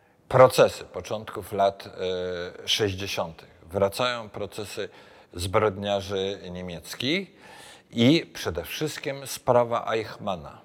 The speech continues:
Bardzo istotna sprawa Eichmanna.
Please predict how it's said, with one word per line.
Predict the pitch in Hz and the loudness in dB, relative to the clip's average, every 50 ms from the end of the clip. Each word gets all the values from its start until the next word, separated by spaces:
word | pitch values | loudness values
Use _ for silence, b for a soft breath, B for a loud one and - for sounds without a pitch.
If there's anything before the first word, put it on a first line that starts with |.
| _ _ _ _ _ _ _ _ _ _ _ _ _ _ _ - | _ _ _ _ _ _ _ _ _ _ _ _ _ _ _ -10
Bardzo | 85 85 107 123 123 117 107 107 113 107 104 104 101 101 101 101 95 - | 0 6 6 8 8 6 2 0 0 0 0 0 0 0 -2 -4 -6 -6
istotna | 98 - - - 131 120 - - 107 104 | -4 -4 -2 2 2 0 0 0 -12 -12
sprawa | 101 - - 101 101 95 92 95 92 92 | -12 -10 -2 0 0 0 0 -2 -4 -4
Eichmanna. | 90 92 - - 92 90 85 80 73 73 - | -6 -10 -12 -14 -12 -12 -12 -12 -14 -20 -20